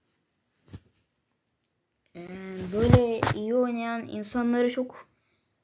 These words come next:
bulamazsınız Stumble Guys'ta. O yüzden iyi değerlendirin. Ben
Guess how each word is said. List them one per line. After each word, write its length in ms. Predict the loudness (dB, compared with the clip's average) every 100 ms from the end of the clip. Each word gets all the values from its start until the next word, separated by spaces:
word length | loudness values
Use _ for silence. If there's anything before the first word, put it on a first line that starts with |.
| _
bulamazsınız 640 | 0 4 4 2 -2 -6 -6
Stumble 640 | -8 -8 -6 -2 0 0
Guys'ta. 460 | -2 -4 -6 -8 -10 _ _ _ _ _ -12 -12 -12 -20 -20 -20 -20 -16 -12 -4
O 20 |
yüzden 240 | 0 0 0
iyi 160 | 0
değerlendirin. 680 | 0 -2 -2 -2 -4 -4 -6 -8 _ _ -20 -20 _ _ _ _ _ -20 _ _ -20 _ _ _ _
Ben 360 | -12 -10 -10